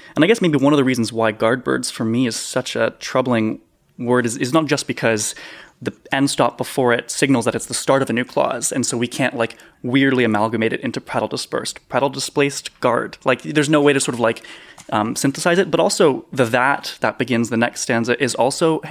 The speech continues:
dangling as a deictic word. It refers to, like, anything <laughs> that was sort of just said. And so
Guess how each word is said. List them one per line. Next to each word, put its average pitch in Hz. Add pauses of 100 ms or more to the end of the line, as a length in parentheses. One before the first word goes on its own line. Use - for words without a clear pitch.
dangling 170
as 127
a 127
deictic 120
word. 147
It -
refers 135
to, -
like, 117 (680)
anything 143
<laughs> 156
that 175
was -
sort 143
of 139
just 139
said. 151
And 139
so 120